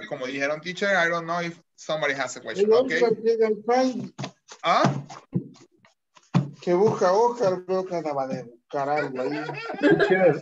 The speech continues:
Speaker 3: I have a question.
Speaker 1: Tell me, Elvir.
Speaker 3: And this topic, uh,
Speaker 1: What?
Speaker 3: el,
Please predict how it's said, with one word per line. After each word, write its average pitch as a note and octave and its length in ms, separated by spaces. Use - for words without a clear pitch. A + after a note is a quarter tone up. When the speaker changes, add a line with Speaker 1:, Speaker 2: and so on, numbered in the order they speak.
Speaker 3:
I C#3+ 100
have D3+ 300
a - 40
question. D#3+ 560
Speaker 1:
Tell A#3+ 180
me, A3 160
Elvir. D#3 420
Speaker 3:
And C#3 680
this D3+ 360
topic, F3+ 420
uh, B2 300
Speaker 1:
What? C3+ 140
Speaker 3:
el, C3 200